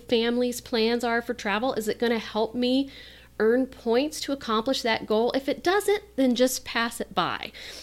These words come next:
So a lot of us who started off on this ended up with cards that we wished we hadn't gotten in hindsight because we got sucked into the excitement of the deal.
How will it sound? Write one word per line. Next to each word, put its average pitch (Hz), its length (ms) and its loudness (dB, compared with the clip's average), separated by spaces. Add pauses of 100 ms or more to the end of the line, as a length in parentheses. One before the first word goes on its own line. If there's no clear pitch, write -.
(140)
So 220 420 2
a 214 60 2
lot 247 380 2
of 330 100 4
us 277 320 2
who 233 160 -4
started 226 320 0
off 392 220 -2
on 277 100 2
this 220 260 4
ended 262 280 2
up 233 120 0
with 196 160 -4
cards 226 440 0
that 185 160 0
we 202 100 0
wished 247 340 -2
we 196 120 -2
hadn't 196 320 -4
gotten 170 420 -2
in 160 120 -4
hindsight 190 600 -4
because 165 320 -8
we 175 140 -6
got - 240 -6
sucked 208 280 -6
into 202 240 0
the 170 160 -2
excitement 175 560 -2
of 160 160 -6
the 165 80 -2
deal. 175 400 -2